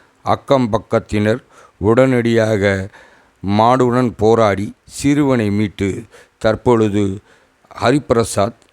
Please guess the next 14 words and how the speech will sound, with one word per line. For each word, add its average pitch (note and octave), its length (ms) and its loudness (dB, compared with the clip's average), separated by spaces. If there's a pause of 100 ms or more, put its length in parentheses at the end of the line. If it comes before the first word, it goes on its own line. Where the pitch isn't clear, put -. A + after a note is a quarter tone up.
(140)
திண்டுக்கல் A#2+ 580 0
தனியார் A#2 520 0
மருத்துவமனையில் G2+ 880 -2 (320)
சிகிச்சை C3 420 -2
பெற்று G2+ 380 -4
வருகிறார். F2 580 -4 (460)
இது G#2+ 260 -2
சம்பந்தமாக A2+ 920 0 (460)
மாநகராட்சி A#2 1120 0
அதிகாரியிடம் A2 800 0
புகாரளித்தும் G#2+ 760 -2 (180)
எந்தவித A2+ 540 0
நடவடிக்கையும் G#2+ 840 -2
எடுக்கப்படவில்லை. F#2+ 880 -2